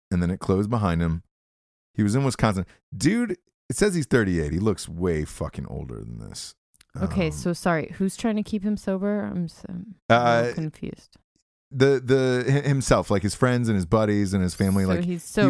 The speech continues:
Speaker 1: he was
Speaker 2: sober.
Speaker 1: ordered to try to stay sober, and he was like, "No, no, I'm not. I can't do it." Um, and, uh, like, they wouldn't sell him any beer, anything, and, uh, he fucking came in and, and went, and went and broke in, got inside the beer cooler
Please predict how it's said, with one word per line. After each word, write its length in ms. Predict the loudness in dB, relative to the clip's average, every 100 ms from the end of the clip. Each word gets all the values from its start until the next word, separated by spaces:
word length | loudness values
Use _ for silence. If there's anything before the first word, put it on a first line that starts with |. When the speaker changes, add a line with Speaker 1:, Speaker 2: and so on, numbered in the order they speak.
| 2 2
Speaker 1:
he 80 | 2
was 140 | 2
Speaker 2:
sober. 100 | 2
Speaker 1:
ordered 360 | 2 4 2 0
to 100 | -6
try 220 | 0 2
to 100 | 2
stay 300 | -2 -2 0
sober, 560 | -2 0 0 2 -2 -4 _ -20 _
and 80 | -2
he 60 | 0
was 160 | 2
like, 140 | 0 2
"No, 320 | 2 0 -2 -10 _ _
no, 200 | -2 0 0
I'm 100 | 0
not. 240 | -2 -2
I 80 | -6
can't 300 | -2 -2 0
do 160 | -2
it." 140 | -2 -6 _ -20 _ _
Um, 540 | -4 -2 -2 -2 -4 -6 _ _ _ _ _ _ _ _ _
and, 360 | 0 2 2 -2
uh, 80 | -2
like, 200 | 0 2
they 100 | 2
wouldn't 260 | 2 2 0
sell 200 | 0 2
him 100 | 2
any 140 | 2
beer, 400 | 2 2 2 0
anything, 600 | 0 -2 0 0 0 -2 -2
and, 360 | -2 -2 0
uh, 380 | 0 0 -2 -4 -8 _ _ _ _
he 100 | -6
fucking 380 | -2 -2 0 -2
came 280 | 0 0 2
in 300 | 0 -2 -4 -12 _ _ -2
and, 360 | 0 0 -2 0
and 280 | 0 2
went, 200 | 2 0 -4
and 200 | -6 -6
went 320 | -2 0 0
and 160 | -2 0
broke 220 | 0 2
in, 200 | 0 0 -2
got 180 | -4 -4
inside 220 | -2 -2
the 60 | 0
beer 220 | -2 -2
cooler 440 | -2 -2 0 -4